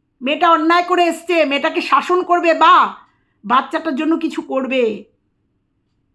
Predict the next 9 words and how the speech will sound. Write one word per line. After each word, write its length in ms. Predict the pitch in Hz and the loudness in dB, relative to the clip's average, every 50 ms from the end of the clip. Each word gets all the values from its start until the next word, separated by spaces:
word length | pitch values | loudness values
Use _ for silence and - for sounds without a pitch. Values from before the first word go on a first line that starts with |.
| _ _ _ _ _ _ 202 | _ _ _ _ _ _ -2
বা 320 | 214 240 269 285 311 349 | 2 4 4 4 4 2
সেদিনকে 460 | 339 - 294 254 285 294 294 294 294 | 0 -4 -6 -4 -2 -2 -2 0 -2
রিকভারির 460 | 262 269 247 285 285 285 277 277 277 | -4 -4 -2 0 0 0 0 0 -2
সময় 300 | 247 - - 277 285 277 | -4 -6 -4 0 0 0
আগে 340 | 262 - - 240 226 240 277 | 0 0 -2 -2 -2 -2 -4
গিয়ে 180 | 247 254 277 269 | -2 0 0 0
আমার 200 | 262 254 269 262 | 2 2 2 2
নাতিটাকে 600 | 247 240 247 247 247 294 285 277 269 247 254 233 | 2 2 2 2 0 -2 -4 -4 -4 -4 -4 0
দেখব, 420 | 220 220 202 202 196 196 185 185 | 0 0 -2 -2 -10 -12 -12 -12